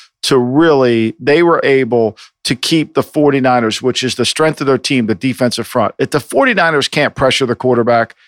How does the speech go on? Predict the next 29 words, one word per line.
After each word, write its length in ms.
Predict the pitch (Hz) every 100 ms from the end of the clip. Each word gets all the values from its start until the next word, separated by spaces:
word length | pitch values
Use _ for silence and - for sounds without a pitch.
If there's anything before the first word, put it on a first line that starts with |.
| _ _
you, 120 | 151
they're, 240 | 139 160 156
they're 220 | 131 151
never 180 | 139 117
gonna 180 | 120 107
stop 320 | - 110 -
anybody. 460 | - - - - _ _ _ _ _
They're 140 | 151 151
never 240 | 165 143
gonna 160 | 135 117
stop 340 | - 107 101
anybody. 460 | 113 98 110 107 -
And 340 | 139 139 131 131 - - _
when 240 | - 151 151
they 140 | 185
have 220 | 190 196 -
to 80 |
play 280 | 160 - 160
from 180 | 165 165
behind, 440 | 151 131 151 113
I 80 | 120
think 200 | 131 135
you 80 | 131
see 300 | - - 175
it. 140 | 110 _ _ _ _ _ -
I 100 | 190
think 140 | 247
the 100 | 175
forty-niners 800 | - 170 160 147 135 135 120 -